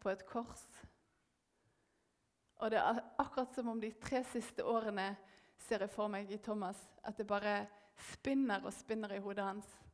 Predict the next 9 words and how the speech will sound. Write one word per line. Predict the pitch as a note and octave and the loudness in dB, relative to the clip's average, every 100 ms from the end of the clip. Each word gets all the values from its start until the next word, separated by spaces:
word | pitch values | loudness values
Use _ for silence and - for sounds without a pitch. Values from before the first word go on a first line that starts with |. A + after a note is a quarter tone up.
| _ _ _ _ _ _ _ _ _ _ | _ _ _ _ _ _ _ _ _ _
Og | A3+ - | 0 2
alt | A3+ A3+ - - | 2 -2 -12 0
går | G#3+ G#3 G#3 - - A3 | 4 4 2 -8 -6 -2
i | |
revy. | G#3+ G3 G3 F#3+ - - _ _ _ _ _ _ _ _ - - | 0 0 -2 -6 -10 -20 _ _ _ _ _ _ _ _ -20 -8
Hva | A#3 | -6
var | B3 B3+ A3 | -2 -2 0
det | G#3 G#3 - - - _ _ _ - | -2 -2 -10 -20 -20 _ _ _ -2
egentlig? | G#3 A3 G#3 - E3+ | -2 -2 -6 -4 -6